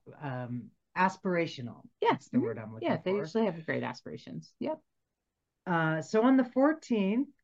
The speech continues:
Speaker 1: uh, the moon is, uh, sextiling, uh, Venus. It's also in a square to Chiron. So what does that mean? It, square to Chiron means you might have a choice to make around your health.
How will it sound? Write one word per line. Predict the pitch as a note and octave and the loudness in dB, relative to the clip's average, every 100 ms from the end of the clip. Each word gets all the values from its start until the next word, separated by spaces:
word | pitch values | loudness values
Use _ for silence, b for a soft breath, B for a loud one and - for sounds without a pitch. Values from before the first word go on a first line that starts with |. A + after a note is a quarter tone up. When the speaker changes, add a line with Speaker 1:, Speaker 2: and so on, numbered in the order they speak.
| _ _ - | _ _ -4
Speaker 1:
uh, | E3+ E3+ E3 D#3 D#3 | 0 0 0 -2 -2
the | C3+ D#3 D3+ D3+ C#3+ | -2 -2 -2 -4 -4
moon | E3+ F3+ F#3+ | -2 0 0
is, | G3 F#3 - - | 0 -4 -12 -12
uh, | D#3 D3 | -10 -10
sextiling, | - F#3+ - F#3 D#3+ D#3 D3+ D3+ C#3+ _ _ _ - _ _ - | -8 -8 -6 -8 -6 -6 -6 -8 -12 _ _ _ -20 _ _ -12
uh, | C3 B2 A#2+ A#2 | -10 -8 -10 -6
Venus. | C#3 C#3+ E3+ G3+ - - - | -4 -2 -4 -8 -14 -20 -20
It's | C3+ - | -20 -12
also | C#3+ C#3+ D#3 E3+ | -10 -10 -8 -8
in | F3 | -6
a | E3+ | -10
square | - - - C#3 B2 B2+ | -14 -20 -10 -8 -8 -10
to | B2+ C3+ - | -14 -18 -14
Chiron. | B2 A#2 A2+ F#2+ F#2 - _ _ _ _ _ | -10 -10 -10 -14 -20 -20 _ _ _ _ _
So | E3+ D3+ C#3+ | -2 -2 -2
what | C#3+ G3 | -2 -4
does | - E3 | -4 -6
that | F3 D3+ D3 | -4 -4 -4
mean? | D3 A#2+ G#2+ A2+ _ _ _ - | -6 -6 -10 -18 _ _ _ -16
It, | E3 - | -16 -16
square | C#3+ - - A#3 D#4 | -20 -10 -2 0 0
to | D#4 | -2
Chiron | G3+ G3 G3+ F3 D3+ | -4 -2 -2 -2 -2
means | C#3 C3+ C3 | -2 -4 -4
you | F3 | -4
might | A#3 D4 | -2 -2
have | D#4 C#4+ | -4 -4
a | |
choice | G#3 - G#3+ G#3+ | -6 -4 -4 -4
to | F#3 | -8
make | D#3+ C#3 | -8 -8
around | C#3+ C#3+ C#3+ | -6 -4 -4
your | C3+ | -6
health. | - C3 A#2 | -8 -8 -8